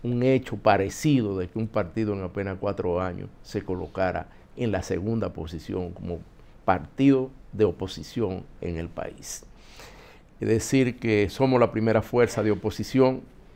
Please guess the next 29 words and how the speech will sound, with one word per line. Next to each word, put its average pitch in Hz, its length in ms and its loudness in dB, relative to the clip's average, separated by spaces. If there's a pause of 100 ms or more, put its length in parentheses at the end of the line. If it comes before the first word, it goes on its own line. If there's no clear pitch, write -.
(520)
del 104 180 2
país 135 580 4 (380)
y 110 480 2 (120)
esto 110 240 2
nos 107 120 0
lleva 104 240 2
a 98 40 -2
nosotros 98 640 -4 (400)
a 92 140 -2
ver 104 180 2
el 92 100 -2
gran 113 280 0
trabajo 98 500 -2
que 92 80 -4
han 98 120 -2
realizado 90 580 -2
los 85 140 -10
compañeros 92 840 -6
dirigentes 107 840 -2 (440)
y - 60 -8
las 85 140 -4
compañeras 95 840 -4
dirigentes 101 640 -2
de 87 60 -6
nuestro 92 260 -6
partido. 76 540 -8 (540)
El 98 200 -2
presidente 101 580 0
Fernández, 104 640 -2